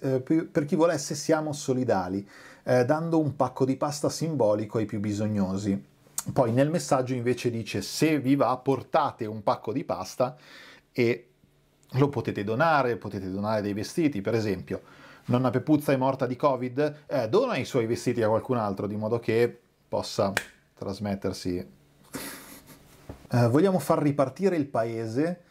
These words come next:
eh, riaprendo al più presto le nostre attività, aziende e tutto il settore lavorativo e sociale." Allora, il problema di far ripartire attività pubbliche, io sono un drogato di sushi e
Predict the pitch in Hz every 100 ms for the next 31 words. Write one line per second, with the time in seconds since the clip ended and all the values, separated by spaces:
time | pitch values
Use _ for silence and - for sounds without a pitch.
0 | _ _ _ - _ - 127 120 113 147
1 | 170 175 185 180 117 - 180 151 143 -
2 | 151 110 101 117 113 123 110 104 92 80
3 | - - 95 95 135 185 185 190 120 -
4 | 185 220 208 190 127 127 135 151 151 107
5 | 104 - 110 101 85 90 - 151 139 117
6 | - 135 135 160 180 226 190 104 101 110
7 | 117 127 135 143 104 98 131 139 135 -
8 | - 104 101 120 127 120 107 98 104 101
9 | 104 - - - 110 120 - 110 104 104
10 | 110 117 113 120 110 - 143 - 101 95
11 | 98